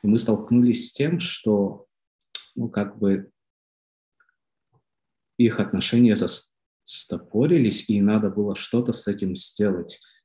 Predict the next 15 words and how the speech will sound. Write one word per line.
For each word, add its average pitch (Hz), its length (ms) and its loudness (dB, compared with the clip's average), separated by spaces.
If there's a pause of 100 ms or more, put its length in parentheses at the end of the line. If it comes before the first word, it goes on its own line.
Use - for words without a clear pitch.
(140)
придумать 101 500 0
что-то, - 420 -2
что - 220 -4
подтолкнуло 110 800 0
бы 95 220 0
их - 320 -4 (300)
отношения 107 600 0
к 90 60 -2
дальнейшему 95 640 0
развитию. - 640 -6 (640)
И 135 220 2
я 120 200 4
взял 113 360 2
за 95 320 -2
основу 95 880 -4